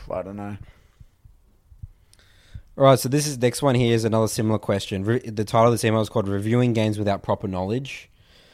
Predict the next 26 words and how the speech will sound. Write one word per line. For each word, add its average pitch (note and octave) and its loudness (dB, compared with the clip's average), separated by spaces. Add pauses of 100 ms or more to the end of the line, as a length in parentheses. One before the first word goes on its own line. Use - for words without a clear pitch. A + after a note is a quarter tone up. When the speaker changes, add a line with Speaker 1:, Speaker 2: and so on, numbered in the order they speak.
(180)
Speaker 2:
"Hello, B2+ 6
Curse B2+ 4
and A2 0
Nathan. A2+ 0
Love A2 2
your G#2 -2
content. C3 -2
It's G#2+ -8
been G2+ -4
very G2 -2
helpful, C3 -2
and G#2+ 0
I G2+ -2
wanna G2+ -4
thank G2+ -10
you G#2 -8
two G2 -10
for F#2+ -8
helping G2 -4
the F#2 -6
community A#2+ -4
like F#2+ -4
that. C#3+ 0 (120)
It's F2+ -16
our F#2 -4
pleasure." C3 -2